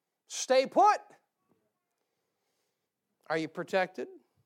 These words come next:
Are you protected tonight? Maybe lagging behind? Maybe tempted by getting ahead? Are you persevering through the problems? Well, you will if you set your heart to prepare and have the equipment that God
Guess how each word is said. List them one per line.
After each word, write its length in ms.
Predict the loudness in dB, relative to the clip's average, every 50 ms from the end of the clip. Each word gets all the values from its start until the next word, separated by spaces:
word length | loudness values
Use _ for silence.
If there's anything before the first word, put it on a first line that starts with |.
| _ _ _ _ _ _ _ _ _ _ _ _ _ _ _ _ -6
Are 100 | -4 -4
you 100 | -4 -4
protected 560 | -6 -10 -6 -2 -2 -2 -2 -2 -6 -6 -6
tonight? 420 | -6 -6 -4 -4 -4 -4 -6 -8 -12 -18 -20 _ _ _ _ _ _ _ _ _ -14
Maybe 220 | -10 -10 -8 -8 -8
lagging 400 | -6 -4 -4 -4 -4 -6 -8 -8
behind? 680 | -8 -8 -6 -6 -6 -4 -6 -6 -8 -8 -12 -16 -18 _ _ _ _ _ _ _ _ _ _ _ _ _ _ -12
Maybe 260 | -10 -8 -8 -8 -10
tempted 360 | -8 -8 -8 -6 -8 -10 -8
by 180 | -6 -6 -6 -6
getting 300 | -6 -6 -8 -8 -8 -10
ahead? 540 | -8 -2 0 2 2 2 2 -2 -6 -16 -16 _ _ _ _ _ _ _ _ _ _ _ _ _ _ _ _ _ _ _ _ _ _ _ _ _ -10
Are 80 | -8 -6
you 100 | -6 -6
persevering 680 | -6 -2 -2 -2 -2 -2 -6 -6 -4 -4 -4 -4 -4 -6
through 140 | -6 -6 -8
the 80 | -8 -6
problems? 640 | -2 0 2 2 2 0 -4 -8 -16 -18 -20 -20 -20 _ _ _ _ _ _ _ _ _ _ _ _ _ _ _ _ _ _ _ _
Well, 260 | -14 -10 -8 -6 -6 -6
you 160 | -6 -6 -6
will 220 | -4 -2 -2 -2
if 120 | -4 -6 -10
you 60 | -14
set 240 | -10 -10 -10 -10 -10
your 120 | -12 -6
heart 260 | -4 -4 -4 -4 -6
to 60 | -12
prepare 640 | -20 -20 -20 -18 -10 -8 -6 -6 -6 -6 -8 -10 -12 _ _ _ _ _ _ _ _ _ _ _
and 100 | -16 -8
have 200 | -6 -6 -6 -6
the 60 | -8
equipment 420 | -12 -8 -8 -8 -8 -8 -14 -16 -16
that 140 | -16 -12
God 260 | -8 -6 -4 -4 -6